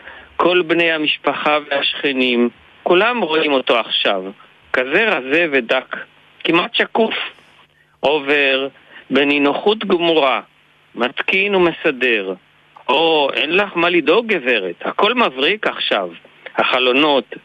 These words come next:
והאורות, הכל חדש ומצוחצח. כך הדבר של החיים הולך ומסתדר, כשאלוהים המרכזי שלי עובר עכשיו בתור זגג אצלנו בשכונה."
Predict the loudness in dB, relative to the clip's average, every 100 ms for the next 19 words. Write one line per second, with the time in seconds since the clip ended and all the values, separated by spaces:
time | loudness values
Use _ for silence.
0 | -4 -2 0 0 0 2 4 2 0 -14
1 | -20 -20 -10 -4 0 2 0 0 -2 0
2 | -2 -4 -6 -6 -6 -12 -8 -6 -6 -10
3 | -20 -20 _ _ _ _ -2 -2 -2 -4
4 | -2 0 2 2 2 0 -2 0 0 2
5 | 4 4 2 0 -10 -12 -12 -6 0 2
6 | 2 2 -2 -2 2 2 0 -2 -2 0
7 | -2 -4 -10 _ -20 -20 -12 -4 0 2
8 | 2 2 2 2 2 0 -2 0 0 0
9 | -2 -2 0 0 0 0 2 2 0 -4
10 | _ _ -10 -6 -4 -2 0 -2 -4 -12
11 | _ -4 -2 -4 -4 -2 -2 2 0 0
12 | -2 -6 -8 -6 -2 0 0 0 0 -4
13 | -4 -4